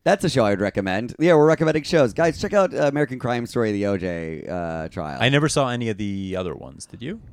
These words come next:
Speaker 1: I haven't seen Versace. I saw a half of, uh, the,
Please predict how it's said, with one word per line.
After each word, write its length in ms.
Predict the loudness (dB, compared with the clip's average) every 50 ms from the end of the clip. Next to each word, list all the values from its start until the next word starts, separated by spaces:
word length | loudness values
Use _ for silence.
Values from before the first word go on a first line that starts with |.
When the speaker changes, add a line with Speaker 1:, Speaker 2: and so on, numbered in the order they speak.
| -4 -2
Speaker 1:
I 80 | 0
haven't 160 | 2 2 0
seen 140 | 0 -4 -6
Versace. 720 | -4 -6 -6 -2 0 0 0 0 0 0 0 0 0 0 0
I 120 | -2 -4
saw 260 | 0 2 2 2 2
a 40 | 2
half 380 | 0 -2 -2 0 -2 -2 -2 0
of, 480 | 0 2 2 4 2 2 0 -2 -6
uh, 760 | -6 -4 -2 -2 0 0 0 -2 -2 -2 -2 -4 -4 -6
the, 20 | -8